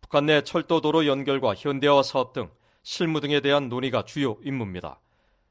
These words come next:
북한은 지난달 하노이 미북 정상회담이 결렬된 뒤 남북 공동연락사무소에 전종수 소장과 소장 대리를 모두 보내지 않아 사실상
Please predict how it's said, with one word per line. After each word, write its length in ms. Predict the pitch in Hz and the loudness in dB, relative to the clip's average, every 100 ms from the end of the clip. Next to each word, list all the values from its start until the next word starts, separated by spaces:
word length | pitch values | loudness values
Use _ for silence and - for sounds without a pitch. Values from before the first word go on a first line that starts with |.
| _ | _
북한은 320 | - 123 156 175 | -8 0 2 2
지난달 380 | 165 160 151 120 | 2 4 6 4
하노이 400 | - 156 160 143 | 0 0 2 0
미북 340 | 127 143 151 | -4 -6 -4
정상회담이 640 | 156 147 147 131 139 147 | -4 -4 -4 -4 -2 -4
결렬된 540 | - 135 135 123 120 120 | -4 -2 -2 -2 -4 -6
뒤 160 | 98 - _ _ _ | -8 -12 _ _ _
남북 360 | 123 131 143 147 | -2 0 0 -2
공동연락사무소에 1200 | 147 151 151 147 143 143 - 143 123 135 107 - _ _ | -4 -2 0 0 2 2 2 -4 -4 -6 -6 -8 _ _
전종수 520 | - 151 147 151 170 | -6 -2 -2 -2 -4
소장과 560 | 156 151 139 135 127 95 | -6 -4 -2 -2 -2 -6
소장 440 | - 143 139 147 | -6 -4 0 0
대리를 300 | 135 135 139 | 0 -2 -2
모두 340 | 139 131 139 120 | -2 -4 -4 -4
보내지 340 | 139 131 113 | -4 -4 -2
않아 260 | 113 127 92 _ _ _ | -2 -4 -8 _ _ _
사실상 720 | - 131 123 135 123 143 113 | -6 0 0 0 0 0 0